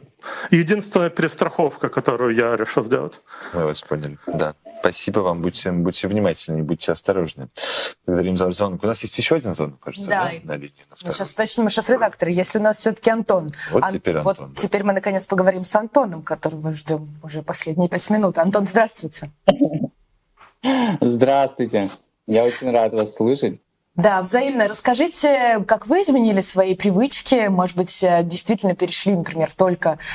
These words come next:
Speaker 3: э, на Telegram или даже на Signal в общении с, э, там, друзьями, близкими?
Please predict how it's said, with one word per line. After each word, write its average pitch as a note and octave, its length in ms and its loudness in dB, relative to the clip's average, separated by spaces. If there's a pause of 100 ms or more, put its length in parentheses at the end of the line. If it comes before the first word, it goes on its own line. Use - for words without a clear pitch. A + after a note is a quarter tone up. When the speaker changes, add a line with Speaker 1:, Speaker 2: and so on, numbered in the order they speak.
(140)
Speaker 3:
э, E3+ 200 4
на F3 80 2
Telegram F3+ 680 0
или F3+ 180 0
даже E3 240 -2
на E3+ 60 0
Signal F3 520 2
в F#3 80 -4
общении F3 640 0
с, - 240 -2
э, D3+ 280 2 (160)
там, D#3+ 120 -6
друзьями, E3+ 540 0
близкими? D#3 600 -2